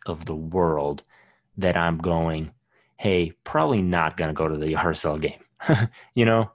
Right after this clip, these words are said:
like, I've been there. I, I mean, I've left weddings,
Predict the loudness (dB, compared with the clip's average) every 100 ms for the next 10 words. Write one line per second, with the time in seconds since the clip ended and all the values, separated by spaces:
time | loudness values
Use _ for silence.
0 | 0 2 2 -6 _ _ _ -14 -8 -4
1 | -2 2 2 4 2 0 -2 -10 _ _
2 | _ _ _ _ -10 -8 -8 _ -16 -16
3 | -16 -16 -6 -4 -2 0 0 -2 -6 2
4 | 4 4 2 0 -6